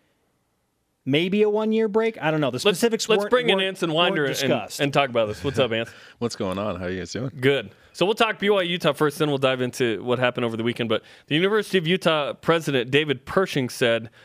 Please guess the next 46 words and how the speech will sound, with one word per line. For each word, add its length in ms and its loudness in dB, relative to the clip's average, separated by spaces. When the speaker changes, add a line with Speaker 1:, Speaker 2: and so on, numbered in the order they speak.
Speaker 2:
"Although 240 2
there 160 2
will 140 0
be 120 2
no 200 2
basketball 480 0
game 160 0
with 100 -6
B 80 -4
Y 80 4
U 60 0
next 220 -4
year, 100 4
we 120 0
are 120 0
committed 320 -2
to 80 -2
expanding 560 -2
the 40 0
schedule 340 0
to 180 -2
include 340 -2
B 100 0
Y 140 2
U 60 -4
Speaker 1:
Yeah. 160 0
Speaker 2:
and 100 0
other 160 -2
state 240 -4
schools 420 -4
to 100 2
the 120 2
extent 500 -2
that 220 0
they 200 2
desire 540 0
such 320 -2
games." 280 -8
Way 100 2
to 60 0
put 200 0
it 60 0
on 120 -4
the 80 0
other 100 -2
schools. 380 -8